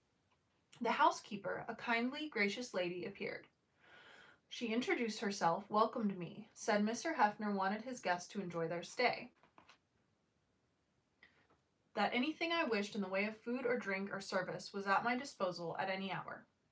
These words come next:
I was asked to sign the guest book. I was shaking <laughs> as I approached it. There above it was the abstract splatter painting,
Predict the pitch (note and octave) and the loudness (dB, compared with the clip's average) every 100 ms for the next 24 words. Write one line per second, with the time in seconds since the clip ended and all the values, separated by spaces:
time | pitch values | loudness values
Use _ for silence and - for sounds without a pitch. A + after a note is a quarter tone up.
0 | _ _ _ _ - _ - A3 A3 G#3 | _ _ _ _ -20 _ -2 -2 2 4
1 | A#3 - - F4 - F3+ F#3 G#3 D4 - | 4 2 -10 -4 0 0 0 2 2 0
2 | - - - - _ _ - A3+ A3+ - | -12 -12 -14 -20 _ _ -2 2 2 0
3 | - A#3+ B3+ A#3 A3 G#3+ F3+ - G3+ F3 | 0 0 2 0 2 0 -2 -2 -6 -6
4 | - - - _ _ _ _ _ - A3+ | -8 -10 -10 _ _ _ _ _ -2 2
5 | D4 D4+ A3 A3 A3 G#3 G3+ F#3+ - - | 4 6 4 4 -2 0 0 0 -4 -8
6 | G3+ F#3+ F#3 - - A#3+ B3 - C4 B3+ | -6 -6 -10 -8 -2 -2 -2 0 0 0
7 | - A#3+ C4+ B3 A#3+ E3 G3+ - B3 | -6 -2 0 0 -2 -10 -10 -12 -14